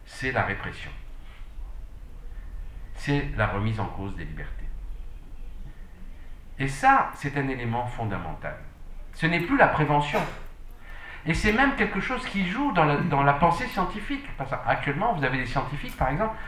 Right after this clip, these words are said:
Avant, les scientifiques, au niveau de l'unesco, disaient, « Le racisme, ça n'existe pas, on a la preuve qu'il n'y a pas de racisme. »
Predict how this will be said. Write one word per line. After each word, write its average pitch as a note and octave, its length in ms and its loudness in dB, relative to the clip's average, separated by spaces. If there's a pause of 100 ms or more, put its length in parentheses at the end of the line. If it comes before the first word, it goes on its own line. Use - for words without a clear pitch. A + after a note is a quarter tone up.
Avant, G3+ 240 10
les A3 80 4
scientifiques, F3 580 0 (560)
au C3+ 40 -2
niveau D3+ 240 4
de E3+ 60 0
l'unesco, D3+ 440 2
disaient, « F3 560 2 (320)
Le C#3 100 2
racisme, D#3+ 540 2
ça C3+ 140 -2
n'existe B2 380 -6
pas, C#3+ 420 2
on C3 40 -2
a B2 60 0
la A#2+ 140 2
preuve D#3 240 0
qu'il A2+ 100 -6
n'y G#2+ 60 -6
a - 20 -8
pas A#2 60 -4
de G#2 60 -4
racisme. » F#2+ 160 -6